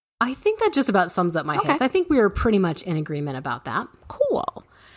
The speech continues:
Speaker 2: So I think I really, um, I really only had one miss, and I know this probably is gonna be, sound strange as my miss, but, um, it was content-wise. It,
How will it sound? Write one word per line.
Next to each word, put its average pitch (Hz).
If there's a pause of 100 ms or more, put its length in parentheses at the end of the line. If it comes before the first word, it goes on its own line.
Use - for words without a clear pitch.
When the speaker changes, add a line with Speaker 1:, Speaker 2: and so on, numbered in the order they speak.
(120)
Speaker 2:
So 320
I 349
think 523
I 320
really, 294
um, 190 (640)
I 247
really 311
only 440
had 277
one 214
miss, 269 (160)
and 202
I 202
know 247
this 277
probably 262
is 233
gonna 214
be, 185
sound 165
strange 202
as 269
my 285
miss, 320
but, -
um, 185 (260)
it -
was 294
content-wise. 277
It, -